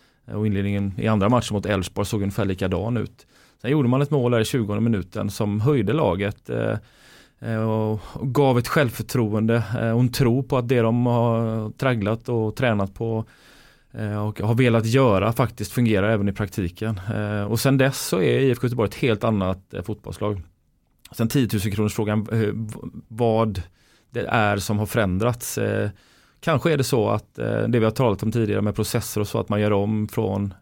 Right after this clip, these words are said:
eh, den tidigare fyra fyra två-modellen som I F K har lutat sig mot, eh,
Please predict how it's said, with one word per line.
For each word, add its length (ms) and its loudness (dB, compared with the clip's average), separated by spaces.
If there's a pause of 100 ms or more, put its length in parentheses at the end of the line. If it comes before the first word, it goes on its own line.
(120)
eh, 500 -6 (760)
den 140 -2
tidigare 360 2
fyra 200 2
fyra 200 2
två-modellen 560 0
som 120 -2
I 80 0
F 120 -4
K 100 -2
har 80 0
lutat 260 -2
sig 120 -4
mot, 360 -4
eh, 380 -4